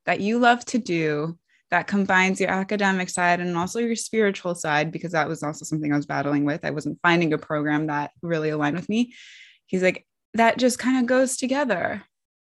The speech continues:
right? And then you can make money from it." And I was like, "Oh my God, coaching." So when he said that, I was like, "Okay, I, this is what I wanna do. How do I leave my job?" Right? Because this is a big leap.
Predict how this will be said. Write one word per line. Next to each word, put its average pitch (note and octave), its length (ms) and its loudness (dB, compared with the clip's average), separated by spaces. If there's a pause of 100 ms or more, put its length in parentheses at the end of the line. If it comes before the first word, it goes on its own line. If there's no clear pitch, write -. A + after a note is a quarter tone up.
(400)
right? A3+ 420 2
And A#3+ 160 0
then A#3+ 80 4
you B3 80 4
can C4 120 4
make C#4 180 4
money A4 240 2
from F#3 260 -4
it." E3 220 -8
And G#3 100 -4
I G3+ 80 0
was G#3 100 -4
like, G#3 220 -2
"Oh A3+ 120 2
my B3 140 6
God, E4 320 4 (100)
coaching." C4+ 800 2
So A#3 440 6 (560)
when A#3+ 140 4
he C4 100 4
said C4 200 2
that, A3+ 220 4
I F#3+ 140 0
was F#3+ 180 -4
like, F3 220 -4
"Okay, A3+ 360 -2
I, F#3 640 0
this F#3+ 180 -8
is F#3+ 100 -14
what G3 100 -6
I F#3 60 -4
wanna F#3 240 -6
do. B3+ 420 2 (100)
How F#3+ 280 -2
do F#3 100 -2
I E3+ 80 -4
leave E3 320 -10
my - 140 -10
job?" - 420 -4 (680)
Right? F3+ 240 4
Because G3+ 200 2
this A#3 100 0
is G4 140 2
a F#4+ 80 6
big F3+ 300 2
leap. - 360 -6